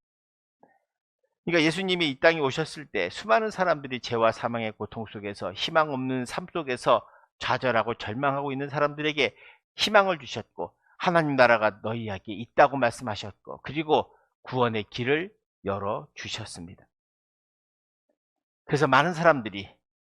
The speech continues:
예수 그리스도를 통해서 위로와 힘을 얻게 됩니다. 예수님은 배반과 버림, 시련과 고통, 좌절과 절망을 체험하면서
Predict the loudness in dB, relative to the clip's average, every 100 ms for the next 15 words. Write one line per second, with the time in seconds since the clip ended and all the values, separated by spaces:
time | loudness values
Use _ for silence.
0 | _ _ -6 -6 -6 -6 -6 -6 -6 -4
1 | -4 -4 -6 -6 -4 -4 0 2 2 -2
2 | -10 _ _ _ _ _ _ _ _ _
3 | -6 -4 -4 -4 -4 -6 -4 -6 -6 -12
4 | -12 -12 -14 -16 _ _ _ _ _ _
5 | _ _ _ _ _ _ -2 0 0 0
6 | -2 -2 -4 2 4 4 0 -2 -4 -6
7 | -6 -4 -2 -4 -6 -6 0 2 2 4
8 | 2 2 -4 0 0 0 -6 -6 -2 -2
9 | 2 0 0 -6 -2 0 0 -2 -4 -2
10 | -2 -2 0 2 2